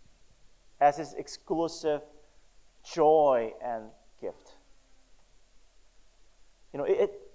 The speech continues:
suffering has a very strange way of taking away our idols from us so that Christ is my, our only love. And we desire more intimacy with Christ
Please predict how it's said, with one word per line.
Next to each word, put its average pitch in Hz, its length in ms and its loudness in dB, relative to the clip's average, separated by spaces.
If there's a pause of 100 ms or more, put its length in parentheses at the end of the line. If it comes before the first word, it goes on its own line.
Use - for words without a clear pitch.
suffering 220 680 8 (1080)
has 180 220 -2
a 160 220 10 (180)
very 226 200 2
strange 214 480 0
way 165 320 2
of 160 180 6 (440)
taking 214 280 2
away 165 240 4
our 147 180 8
idols 151 680 2
from 131 200 -4
us - 340 -10 (1000)
so 196 400 4
that 139 380 4 (380)
Christ - 640 4
is 147 180 -6
my, 135 140 -4
our 147 340 2
only 120 300 -4
love. 101 340 -8 (1500)
And 139 140 -4
we 147 220 -6 (180)
desire 139 640 8 (340)
more 139 300 -2
intimacy 139 440 -12
with 113 160 -10
Christ 90 360 -14